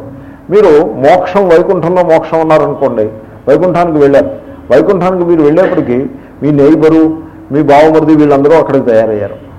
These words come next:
భయం ఉంటుందా, ఉండదా? చెప్పండి. ఉంటుంది. <laughs> భయం ఎందుకు ఉండదు? పోనీ వీళ్ళు ఎవళ్ళు రాలేదు, అర్థం అమెరికా నుంచో అక్కడి నుంచో వచ్చారండి, మా, మా వాళ్ళు ఎవళ్ళు లేరు అక్కడ అంటే, పోనీ మీకు మిగతా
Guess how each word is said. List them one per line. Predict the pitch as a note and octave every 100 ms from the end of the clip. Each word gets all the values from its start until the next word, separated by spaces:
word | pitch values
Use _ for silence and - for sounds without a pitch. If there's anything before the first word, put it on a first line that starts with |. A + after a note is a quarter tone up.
| -
భయం | B2+ E3 E3+
ఉంటుందా, | D#3+ E3
ఉండదా? | F3 E3 E3+
చెప్పండి. | D#3+ D3 D#3 D#3 - - - - - - - - - - - - -
ఉంటుంది. | G3+ C4+ C4+ G#2+ F#2 - -
<laughs> | A#2 B2+ A#2 - - - - A#2
భయం | D3 F#3+
ఎందుకు | F#3 F#3
ఉండదు? | G3 F#3+ F#3 G#3 - - - - -
పోనీ | F#3+
వీళ్ళు | F#3+ F3+ E3+
ఎవళ్ళు | D#3 F#3 G3
రాలేదు, | F3+ F#3 F#3
అర్థం | F3 D#3+ F#3
అమెరికా | D3+ D#3+ D#3+
నుంచో | F3+ F3+ F3 F3+
అక్కడి | E3+
నుంచో | E3+ E3+ E3+
వచ్చారండి, | - E3 E3 E3+
మా, | F3+ C#3 C3+
మా | A2+ B2+
వాళ్ళు | C#3+ E3 F3+
ఎవళ్ళు | E3+ F3 E3
లేరు | D#3+
అక్కడ | D#3+ E3
అంటే, | F#3+ D3+ C#3 D3+ D3 - - - - B2+
పోనీ | F3+
మీకు | F#3+ E3 D#3+ A#2 A#2
మిగతా | A#2 B2+